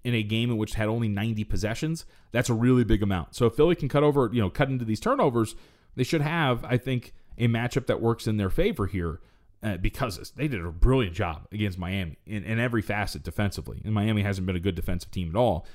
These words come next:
But even off of those steals, Miami didn't have that much success in transition. Off of steals, they only added one point five points to their offensive rating per one hundred possessions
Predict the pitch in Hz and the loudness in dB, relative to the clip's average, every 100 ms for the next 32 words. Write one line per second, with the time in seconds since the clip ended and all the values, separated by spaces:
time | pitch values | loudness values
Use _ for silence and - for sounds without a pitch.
0 | - - 139 135 131 123 104 95 - 131 | -10 0 2 4 4 2 2 0 2 4
1 | 107 98 101 110 104 104 95 104 104 98 | 4 2 2 2 2 2 0 0 0 -2
2 | 90 101 - - 110 110 95 90 92 87 | -2 -4 -4 -6 -4 -2 -4 -4 -4 0
3 | 120 - 87 92 - - - 123 135 120 | 0 0 -2 -6 -12 -20 -4 2 2 2
4 | - 135 120 104 117 120 117 117 113 101 | 2 4 4 4 2 2 2 2 2 0
5 | 117 - 110 107 101 - 107 - 101 95 | 0 2 0 0 0 -2 -4 -2 0 2
6 | 107 101 104 90 87 107 98 92 98 95 | 2 2 -2 -6 -2 -2 -2 -4 -4 -4
7 | 98 85 87 104 107 95 | -6 -4 -4 -4 -4 -10